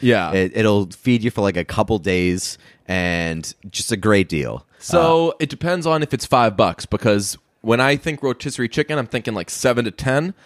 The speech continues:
Speaker 1: and that's still a great deal because for under five dollars a meal, you're getting a real ass meal.
Speaker 2: Right. Yeah. So, I mean, I think that it was, it was, like, five to six when I buy them at the,
Speaker 1: Nice.
Speaker 2: the one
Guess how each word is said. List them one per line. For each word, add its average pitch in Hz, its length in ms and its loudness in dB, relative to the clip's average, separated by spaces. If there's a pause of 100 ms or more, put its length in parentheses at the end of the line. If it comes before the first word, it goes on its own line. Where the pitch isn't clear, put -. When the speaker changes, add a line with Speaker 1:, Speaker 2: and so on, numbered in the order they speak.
(220)
Speaker 1:
and 139 100 0
that's 147 160 0
still 233 300 2
a 139 40 6
great 101 280 2
deal 95 260 2
because 104 460 -4
for 104 500 0 (100)
under 127 600 -2 (220)
five 123 340 2
dollars 117 400 2
a - 20 -8
meal, 120 480 0 (280)
you're 117 160 6
getting 104 580 0 (680)
a 98 100 -4 (220)
real 113 380 4
ass 101 300 2
meal. 95 400 -2 (240)
Speaker 2:
Right. 98 280 4 (160)
Yeah. 90 360 4
So, 151 240 -2 (100)
I 170 40 -2
mean, 160 240 2 (320)
I 127 120 4
think 226 200 0
that 95 120 -8
it 90 40 -6
was, 87 160 -6
it 113 80 2
was, 104 120 4
like, 87 140 0
five 95 240 0
to 85 80 -4
six - 420 -6
when 80 140 -4
I 76 80 -2
buy 69 240 -6
them 65 200 -14
at 73 100 -6
the, 104 60 -4
Speaker 1:
Nice. 104 220 2
Speaker 2:
the 82 60 -2
one 80 140 0